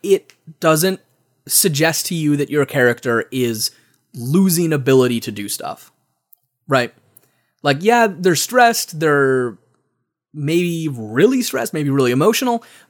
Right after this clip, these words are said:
but in some ways that's also a narrative excuse for you to up the tension during the game. Uh, Cartel, I think, does that extraordinarily well, that it says, "Hey,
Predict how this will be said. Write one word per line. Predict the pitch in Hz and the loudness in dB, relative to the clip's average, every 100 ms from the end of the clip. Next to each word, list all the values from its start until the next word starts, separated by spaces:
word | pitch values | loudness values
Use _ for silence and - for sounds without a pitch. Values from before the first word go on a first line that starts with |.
| - | -2
but | 190 | -2
in | 185 180 | 0 -2
some | - 202 | 0 0
ways | 208 220 190 | -2 -2 0
that's | 160 - | -2 0
also | 170 160 160 143 135 123 - | -2 -2 0 0 0 -2 -4
a | 147 131 | -2 0
narrative | 127 127 139 147 123 | 2 2 2 0 -4
excuse | - - 156 214 311 - - _ _ _ _ _ | -8 -8 -4 -4 -4 -8 -12 _ _ _ _ _
for | - 190 | 2 2
you | 175 | 4
to | 160 | 0
up | - - | -2 -6
the | - | -6
tension | 135 127 - 117 110 104 _ _ 156 | -4 -4 -4 -6 -6 -10 _ _ -2
during | 151 135 123 | 2 2 0
the | |
game. | 104 98 92 190 _ _ _ _ _ _ _ _ _ | -4 -8 -12 -18 _ _ _ _ _ _ _ _ _
Uh, | 139 120 107 - | -4 -2 -4 -10
Cartel, | - 208 185 185 | -2 0 2 2
I | 175 | 2
think, | 156 143 | 0 -4
does | 143 131 | -2 0
that | 117 - | -2 -4
extraordinarily | - - - 165 156 196 165 160 139 123 117 | -10 -8 -6 -2 6 6 6 2 0 0 -2
well, | 110 - 160 - _ _ | -6 -8 -10 -18 _ _
that | 143 | -6
it | 123 | -4
says, | - 127 202 | -2 -2 -2
"Hey, | 165 147 127 | -2 -2 -4